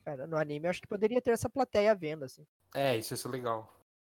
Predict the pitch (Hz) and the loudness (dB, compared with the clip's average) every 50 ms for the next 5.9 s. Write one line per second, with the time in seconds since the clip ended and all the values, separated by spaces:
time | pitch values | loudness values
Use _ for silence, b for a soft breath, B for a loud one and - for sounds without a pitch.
0 | _ _ _ _ _ _ _ _ _ b b b b _ _ _ _ _ - 185 | _ _ _ _ _ _ _ _ _ b b b b _ _ _ _ _ 0 2
1 | 202 214 233 247 - - 254 240 240 240 247 254 254 285 311 262 233 226 226 254 | 2 4 4 2 0 4 6 6 6 8 6 4 4 6 4 6 10 10 12 12
2 | 240 208 175 - - - 208 196 190 185 208 190 185 196 208 208 196 180 160 165 | 10 8 4 0 -2 0 0 0 2 0 0 0 0 0 4 4 2 2 2 -2
3 | 190 214 202 185 160 170 185 190 214 185 170 156 - - 156 - - 175 175 175 | -2 -2 -2 -2 0 0 0 0 -2 -4 -4 -4 -4 -4 -8 -8 -4 -4 -2 -2
4 | 151 - - - 139 160 180 - - - 147 151 147 147 147 151 - - 165 151 | -4 -4 -2 0 2 2 2 2 -2 -6 -4 -4 -4 -4 -6 -6 -4 -4 -4 -2
5 | 143 151 156 147 143 131 135 156 175 - - 202 - - 185 180 165 | -2 -4 -4 -2 0 0 0 0 -2 -6 -8 -8 -6 -4 -4 -4 -4